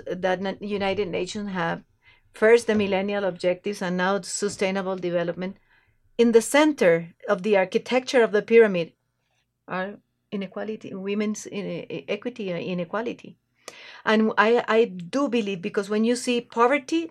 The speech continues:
the fa-, has the face of a woman. Climate change has also the face of a w-, women. I mean, any difficult situation hits women and their families.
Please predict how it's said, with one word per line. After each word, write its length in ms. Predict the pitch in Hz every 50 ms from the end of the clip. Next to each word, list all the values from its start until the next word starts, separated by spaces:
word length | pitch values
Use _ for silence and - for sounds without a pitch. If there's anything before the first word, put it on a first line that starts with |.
| _ -
the 160 | 208 214 208
fa-, 280 | - - 233 214 - - 196
has 240 | 170 208 208 202
the 60 | 208 208
face 300 | - - 202 190 196 -
of 100 | 190 190
a 60 | 185
woman. 480 | 175 170 165 165 165 156 151 165 170 _ _ _ - - - - - - - _ _ _ _ _ -
Climate 440 | - 233 233 240 247 254 262 247 254
change 520 | - - 254 247 262 285 311 349 - - -
has 460 | - 202 196 190 185 - - - - _ _ _ _ _ -
also 340 | - 208 220 220 214 - 226
the 100 | 196 208
face 300 | 202 - 208 190 190 -
of 140 | 202 196 190
a 40 | 196
w-, 220 | 190 185 185 185
women. 480 | 175 208 208 202 190 175 175 180 175 _ _ _ _ _ _ _
I 80 | - 220
mean, 300 | 226 247 247 233 - _ - -
any 540 | 254 269 277 277 311 339 320 285 - _ _ - 190 _ _ _ _ _ _ _ - - 170 -
difficult 680 | 269 277 277 - 302 - - 302 294 285 - _ -
situation 840 | - - 254 254 - - 226 214 220 233 - - 277 285 311 359 370 _ _ _ _ _ _ _ _ _ _
hits 500 | - - 277 277 180 - - - - _ _ _ -
women 420 | 214 220 226 226 233 233 247 233 _ _ _ - -
and 140 | 220 220
their 80 | 233 240
families. 680 | 240 - 233 240 269 262 190 - - 170 - - -